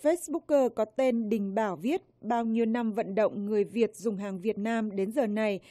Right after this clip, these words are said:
ngài Tổng phán câu coi như xong, chấm, chấm, chấm." Một người khác tên To Chan viết,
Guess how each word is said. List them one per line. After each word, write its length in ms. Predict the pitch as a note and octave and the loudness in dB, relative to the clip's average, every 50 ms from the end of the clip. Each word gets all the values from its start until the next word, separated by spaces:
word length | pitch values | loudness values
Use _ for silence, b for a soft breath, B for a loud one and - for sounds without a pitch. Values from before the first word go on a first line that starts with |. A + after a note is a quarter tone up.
| b b b - | b b b -4
ngài 240 | A3+ A#3 A3+ F3 | -2 0 0 0
Tổng 280 | - - B3 A3 F#3 E3+ | 0 0 -2 -2 -2 -4
phán 380 | - - - G#3 G3 G3 A3 B3 | -8 -6 -4 -4 -2 -2 -4 -4
câu 420 | - - C#4+ C#4 B3+ B3 A3+ - - - | -2 0 4 4 4 4 2 0 -2 -2
coi 220 | A3+ A3+ A3+ A3 | 0 0 2 0
như 160 | G#3+ A3 A3+ | 0 -2 -4
xong, 400 | A3 - - B3 A#3+ A#3 G#3+ F#3+ - | -4 -4 -2 0 0 0 0 -4 -6
chấm, 180 | - G#3+ G3+ G3+ | -8 -6 -6 -4
chấm, 200 | - A3 G3+ G3+ | -4 -4 -4 -4
chấm." 380 | - A#3+ A3+ G3+ G3 G#3+ D4 - b b b b b b b b b - | -2 -2 -2 0 0 -2 -6 -8 b b b b b b b b b 0
Một 160 | D4+ C#4+ C4 | 2 2 4
người 180 | C4 C#4+ C4 | 4 2 0
khác 280 | - - D#4+ E4+ F#4 F4 - - | 0 0 0 0 0 -2 -2 2
tên 240 | C#4+ C#4+ C4+ B3+ | 2 4 4 2
To 240 | A#3+ - C#4 C#4+ D4 D4 | 0 0 0 0 0 -2
Chan 400 | - - D4 C#4+ C#4 C4+ B3 A#3+ | -4 -2 0 2 2 2 0 0
viết, 280 | G#3+ A3 C#4 D#4+ G4 | -2 -2 -2 0 0